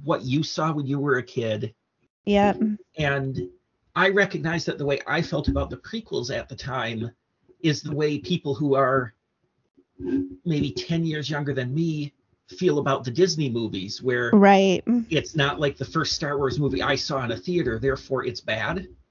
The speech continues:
Speaker 2: Mm-hmm.
Speaker 1: And it's like, you know, you can point to things that are, are, uh, and I feel, I always end up defending the, the more recent movies because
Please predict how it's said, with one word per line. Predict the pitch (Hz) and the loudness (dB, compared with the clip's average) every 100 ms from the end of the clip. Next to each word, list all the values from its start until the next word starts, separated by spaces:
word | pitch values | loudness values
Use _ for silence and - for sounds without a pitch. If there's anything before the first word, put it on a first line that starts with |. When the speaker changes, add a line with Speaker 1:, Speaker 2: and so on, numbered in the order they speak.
| _ _ | _ _
Speaker 2:
Mm-hmm. | 269 226 220 214 214 220 254 _ _ _ - | -4 -2 0 0 2 0 -2 _ _ _ -2
Speaker 1:
And | 165 165 | 0 2
it's | - | 2
like, | 185 180 _ _ _ _ - - - _ | -2 -2 _ _ _ _ -18 -18 -20 _
you | 202 | 6
know, | 185 170 | 6 6
you | 190 | 2
can | 202 147 | 0 -4
point | - 226 - | -2 -4 -4
to | 180 165 | -6 -4
things | - 170 147 | -4 -4 -4
that | 135 135 | -4 -2
are, | 135 123 117 - _ _ _ _ | 0 -2 -4 -10 _ _ _ _
are, | 139 123 117 113 107 90 92 - _ _ _ _ - _ - | -4 0 0 0 -2 -8 -16 -18 _ _ _ _ -20 _ -4
uh, | 151 120 - - _ - | 0 0 0 -6 _ -10
and | 92 - 170 | 0 4 6
I | |
feel, | 147 - 156 - - - - - - - | 4 6 4 2 -8 -14 -12 -10 -8 -2
I | 165 | 0
always | 147 127 | 2 4
end | 131 | 2
up | 123 | 0
defending | - 131 147 147 135 | -4 -4 -4 -2 -2
the, | 120 120 117 | -2 -2 -2
the | 117 131 | -2 -4
more | 120 113 | -2 -4
recent | 120 - 139 | -4 -6 -4
movies | 120 107 104 | -4 -2 -2
because | - 113 - 107 - - | -4 -10 -6 -6 -4 -8